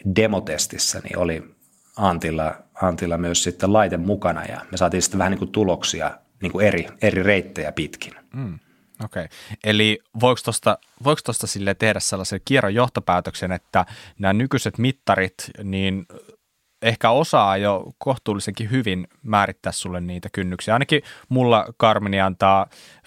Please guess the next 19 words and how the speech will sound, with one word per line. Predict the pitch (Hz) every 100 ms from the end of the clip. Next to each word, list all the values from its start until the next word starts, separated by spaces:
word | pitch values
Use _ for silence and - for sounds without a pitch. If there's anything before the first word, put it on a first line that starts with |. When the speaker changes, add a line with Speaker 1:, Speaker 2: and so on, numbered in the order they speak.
| -
Speaker 2:
tai | 113 -
päivittää | 120 110 - 107
aika | 110 110
paljonkin | 113 110 95 92
sitä | - 92
niinku | 92
F | 98 98
T | - 87 -
P:tä | 87 85 90
ihan | 90 117
niinku | 147
treenipäätteeksi, | - 120 107 95 101 98 - 92
vaikka | 101 -
mä | 101 101
en |
ole | 101
varsinaisesti | 107 104 98 - 98
mitään | - 101
ramppitestiä | 123 135 - - 98 110 _ 107 - 113